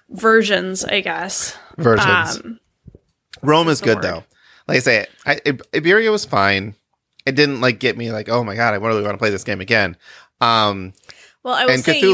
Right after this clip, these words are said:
Speaker 1: played
Speaker 2: was
Speaker 1: it with other humans.
Speaker 2: Sure.
Speaker 1: I tell you.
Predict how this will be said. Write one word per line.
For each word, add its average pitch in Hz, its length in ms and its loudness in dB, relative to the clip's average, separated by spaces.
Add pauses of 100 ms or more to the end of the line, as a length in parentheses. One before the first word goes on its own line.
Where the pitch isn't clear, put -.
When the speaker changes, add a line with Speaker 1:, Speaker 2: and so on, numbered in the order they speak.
Speaker 1:
played - 20 0
Speaker 2:
was 269 140 4
Speaker 1:
it 247 80 2
with 226 120 -4
other 220 220 -4
humans. - 720 -14 (480)
Speaker 2:
Sure. 104 320 0
Speaker 1:
I 98 60 -6
tell 254 260 -2
you. 113 320 -10